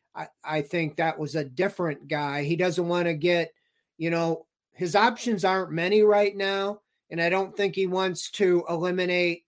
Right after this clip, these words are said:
any of them, because a lot of guys, you know, don't want somebody, you know, that's, that's ripping on the organization and, and doing those type things, whether, whether you agree with it or not.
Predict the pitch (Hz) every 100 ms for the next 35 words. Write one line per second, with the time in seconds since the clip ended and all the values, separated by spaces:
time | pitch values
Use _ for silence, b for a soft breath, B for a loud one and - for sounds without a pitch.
0 | _ - 170 175 151 139 190 165 117 -
1 | _ - 156 - 175 165 156 - _ _
2 | _ - 196 285 339 254 220 214 202 -
3 | - _ _ _ _ - 190 190 180 196
4 | 196 185 190 175 - 185 185 185 185 180
5 | 170 _ _ _ 170 170 175 175 165 170
6 | 160 - - _ 160 151 - 156 190 190
7 | 180 175 175 170 170 160 170 156 170 165
8 | 160 - 170 165 156 135 127 _ _ 156
9 | 143 143 165 156 143 139 - 160 135 -
10 | 151 151 139 - _ _ _ - 165 160
11 | 160 160 143 165 160 160 160 151 143 135
12 | 160 151 147 147 131 123 117 98